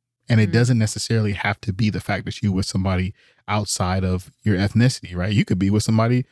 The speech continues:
Speaker 1: who's in your ethnicity and they still have opinion with you. And we can get into the colorism debate as well. Well, you know,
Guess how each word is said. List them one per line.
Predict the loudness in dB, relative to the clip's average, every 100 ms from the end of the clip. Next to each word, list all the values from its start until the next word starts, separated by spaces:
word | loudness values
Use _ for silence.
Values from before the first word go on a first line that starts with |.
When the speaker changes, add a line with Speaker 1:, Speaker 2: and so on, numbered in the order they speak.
| _
Speaker 1:
who's | 2 4
in | 6
your | 4 2
ethnicity | 2 2 2 2
and |
they | 2
still | 2 2
have | 2 0
opinion | 0 0 2
with | 0 -2
you. | -6 -10 -20 -2
And | 2 4 2 0
we | 0 2
can | 2
get | 2
into | -2 -8
the | -2
colorism | 2 4 4 4 4
debate | 2 2 2 0 _ _ _ _ _ 2
as | 4 6
well. | 4 2 -2
Well, | 2 4
you | 4
know, | 4 4 2